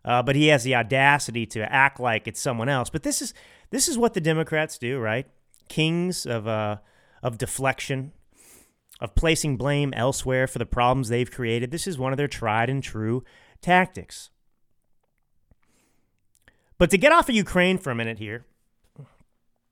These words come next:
you know, some things have happened in the news, some videos I've seen that, um, they brought me back to,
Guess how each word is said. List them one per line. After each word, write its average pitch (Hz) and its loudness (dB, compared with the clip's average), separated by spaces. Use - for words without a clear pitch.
you 160 0
know, 180 8
some 185 0
things 233 4
have 202 2
happened 185 6
in - 0
the 135 0
news, 147 2
some 131 -6
videos 151 2
I've 131 0
seen 135 -4
that, 143 6
um, 139 4
they 147 2
brought 208 -2
me 208 0
back 117 -2
to, 107 -6